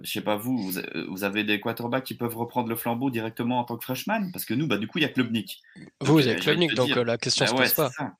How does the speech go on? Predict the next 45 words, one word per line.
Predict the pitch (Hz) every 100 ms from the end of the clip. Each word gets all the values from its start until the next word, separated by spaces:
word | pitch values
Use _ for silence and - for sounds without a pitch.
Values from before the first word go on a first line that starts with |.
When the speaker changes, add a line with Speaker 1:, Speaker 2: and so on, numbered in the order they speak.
| -
Speaker 1:
C'est | - - - 123
ça. | 175 147
Speaker 2:
Ben | 135 131 - _
Speaker 1:
Bah, | - 113 - _ - _ -
du | 113
coup, | 180
ouais, | 170 -
pour | -
nous, | 160
c'est | 165 107
aussi | 104 185
transfert, | 180 110 - - - -
quoi. | 87 -
Moi, | 98
je | 92
vois | 90
que | 113
ça. | - 80 - _ _ -
Et | 92
s'il | 85 - 90
reste, | 95 95 - 87
euh, | 87 85 _ -
je |
sais | -
pas | 85
pourquoi. | 85 - 170
Et | -
Speaker 2:
Oh, | 123 117 120
Speaker 1:
pour | 120
Speaker 2:
ouais. | 131
Speaker 1:
vous, | 147
c'est | 147 95
la | 92
même | 107
chose | - -
pour | 95
Van | 92 98
Dyke, | 127 208 151
quoi. | - 80 - - - - - - 139
Speaker 2:
Ben, | 135
euh, | 135 127 123 120 117 113 113 110
nous, | 110 123
c'est | - 117
soit, | 110 - 131 131
euh, | 127 113 110 110